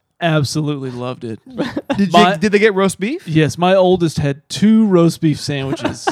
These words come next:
Speaker 2: <laughs>
Speaker 1: Two.
Speaker 2: That's great.
Speaker 1: And then asked me afterwards, later that day,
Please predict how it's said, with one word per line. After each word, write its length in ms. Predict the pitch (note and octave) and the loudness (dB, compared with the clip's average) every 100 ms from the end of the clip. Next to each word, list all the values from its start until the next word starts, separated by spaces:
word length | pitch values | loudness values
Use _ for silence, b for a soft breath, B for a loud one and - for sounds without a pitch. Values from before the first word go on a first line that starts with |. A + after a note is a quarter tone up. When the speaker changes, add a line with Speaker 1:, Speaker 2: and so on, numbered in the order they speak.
| F#4 | -4
Speaker 2:
<laughs> 160 | - - | -6 -4
Speaker 1:
Two. 420 | - G#3 F3 C#3 | 2 4 4 2
Speaker 2:
That's 180 | F3 - | -4 -10
great. 520 | - C4+ C#4+ C#4+ E3+ | -10 -4 -4 -4 -4
Speaker 1:
And 100 | D3 E3 | 0 2
then 180 | F#3 | 2
asked 400 | F#3+ E3+ F3+ C#3 | 0 -2 -2 -2
me 120 | E3+ D3+ | -4 -2
afterwards, 800 | D#3+ - D3+ C#3+ C3+ C3+ - - | -2 0 0 2 0 -4 -12 -4
later 220 | D3+ D3 | 0 2
that 200 | C#3+ B2 C#3 | 2 0 -2
day, 580 | C#3 C#3 B2+ B2 B2 | 0 0 0 -4 -8